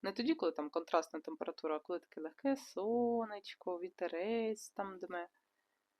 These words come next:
Тобто тут є такий момент, що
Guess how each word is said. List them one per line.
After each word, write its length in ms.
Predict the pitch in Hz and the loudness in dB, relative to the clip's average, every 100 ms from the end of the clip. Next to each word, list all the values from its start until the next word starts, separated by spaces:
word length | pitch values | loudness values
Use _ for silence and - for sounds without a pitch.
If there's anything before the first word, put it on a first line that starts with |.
| _ _ _ _ _ _ - | _ _ _ _ _ _ -2
Тобто 400 | 226 226 _ 226 | -2 -2 _ 0
тут 300 | 226 277 277 | 2 -2 -2
є 180 | 214 240 | 2 2
такий 340 | 247 214 - | 2 -4 -4
момент, 480 | 196 185 190 285 392 | -2 -2 2 0 0
що 760 | - - 220 208 208 208 202 202 | -8 -6 0 2 4 2 2 -4